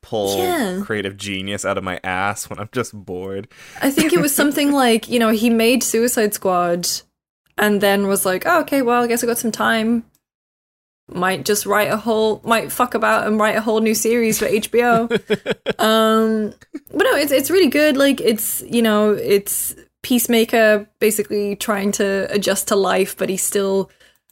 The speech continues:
Speaker 2: basically on retainer, um, as part of Task Force X, or at least under Waller, and he's just tasked with taking out these things called butterflies, but they're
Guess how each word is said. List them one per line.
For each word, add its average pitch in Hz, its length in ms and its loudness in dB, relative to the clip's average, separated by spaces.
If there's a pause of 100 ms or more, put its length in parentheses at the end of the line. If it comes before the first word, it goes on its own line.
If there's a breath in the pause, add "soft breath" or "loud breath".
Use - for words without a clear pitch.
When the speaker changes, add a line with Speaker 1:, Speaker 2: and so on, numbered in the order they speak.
(120)
Speaker 2:
basically 254 460 4
on 202 160 0
retainer, 196 680 0 (580)
um, 185 420 0
as 185 160 -4
part - 240 -2
of - 100 -6
Task - 340 -4
Force 180 320 -4
X, - 500 -4
or 180 260 -6
at 185 100 -2
least 180 200 -2
under 180 220 -2
Waller, 175 500 -2 (100)
and 196 640 -2 (880 soft breath)
he's 202 320 -2
just 208 320 -2
tasked 202 360 -2
with 208 120 -2
taking 202 320 -2
out 190 100 -4
these 185 180 -2
things 180 260 -4
called 175 220 -6
butterflies, 233 680 2
but 196 160 -4
they're 196 180 0